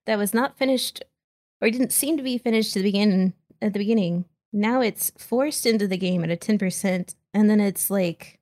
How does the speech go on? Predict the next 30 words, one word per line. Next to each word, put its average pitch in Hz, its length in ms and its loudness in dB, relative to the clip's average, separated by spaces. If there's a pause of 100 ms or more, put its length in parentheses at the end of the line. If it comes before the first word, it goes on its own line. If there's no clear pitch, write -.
(160)
perpetuated 208 720 -4 (560)
rather 214 260 2
than 202 240 2
thoughtfully, 190 760 -2
like, 180 340 -2
all 220 60 2
right, 180 340 -2 (600)
this 311 180 -2
is 277 80 -6
what 262 180 2
works. 233 480 0 (120)
This 247 260 0
is 233 100 -2
how 233 160 0
players 220 380 0
interact 202 480 0
with 208 240 -2
it. 196 240 0
This 208 240 -2
is 196 100 -2
how 196 160 -2
we 190 120 0
can 180 420 -2
incorporate 185 680 -2
it 175 240 -2
and 190 160 2
make 175 240 0
it, 160 240 -2 (120)
you 208 80 -2
know, 175 240 -2